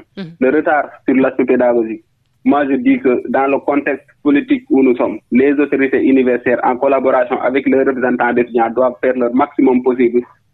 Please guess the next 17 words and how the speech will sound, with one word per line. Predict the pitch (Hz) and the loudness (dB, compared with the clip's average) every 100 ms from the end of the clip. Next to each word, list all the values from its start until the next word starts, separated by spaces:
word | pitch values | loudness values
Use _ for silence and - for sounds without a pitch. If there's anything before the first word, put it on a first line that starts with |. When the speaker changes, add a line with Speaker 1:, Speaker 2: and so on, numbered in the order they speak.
| _ | _
Speaker 2:
pour | - - - _ - | -4 -4 -4 _ -4
essayer | 156 165 151 151 165 160 _ _ _ _ _ _ _ - | -2 0 2 2 0 -4 _ _ _ _ _ _ _ -4
de | 135 | -2
mettre | 139 147 139 | -2 -2 -2
les | 127 131 | 0 2
universités | 135 139 135 127 135 | 2 2 2 0 -2
dans | 123 127 | -2 -2
la | 123 120 123 | -2 -2 -4
stabilité. | - 117 113 113 101 - _ 135 | -2 -2 -2 -4 -6 -12 _ 0
Mettre | 143 156 156 | 0 0 0
les | 143 | 0
universités | 135 143 139 139 123 | 2 2 0 0 0
dans | 131 | 0
la | 131 - | 0 -2
stabilité, | 123 123 127 123 | 0 0 0 -2
c'est | 131 120 | -4 -2
quoi ? | 123 123 | -2 -4